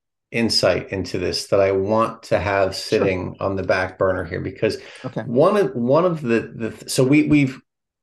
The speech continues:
Speaker 1: Horkheimer and Adorno discussed how film works in the culture industry. And one of the things that you had just mentioned there, it, so, so to, to just revisit it briefly,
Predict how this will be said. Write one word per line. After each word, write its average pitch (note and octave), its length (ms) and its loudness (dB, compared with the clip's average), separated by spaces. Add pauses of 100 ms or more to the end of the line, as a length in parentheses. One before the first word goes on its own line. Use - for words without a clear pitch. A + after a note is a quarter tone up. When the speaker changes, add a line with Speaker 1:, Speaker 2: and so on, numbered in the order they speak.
(200)
Speaker 1:
Horkheimer D#3 460 2
and B2 80 2
Adorno G2+ 540 0 (100)
discussed - 760 -2 (100)
how F#2+ 300 0
film F#2 340 -2
works E2 360 -4
in F#2+ 100 -2
the F2+ 80 -2
culture - 400 -2
industry. D#2+ 640 -6 (460)
And G2+ 360 -2
one A2 240 2
of B2+ 80 2
the A#2+ 80 -2
things G2+ 460 -2
that - 120 -8
you F#2+ 220 -4
had F#2+ 100 4
just F#2+ 280 -4
mentioned A2 440 0
there, F2 400 -6 (300)
it, - 420 -10
so, C#3+ 220 2
so C#3 420 0
to, - 200 -8
to B2 240 2
just B2+ 240 0
revisit G#2+ 540 2
it - 220 -2
briefly, G2 640 -2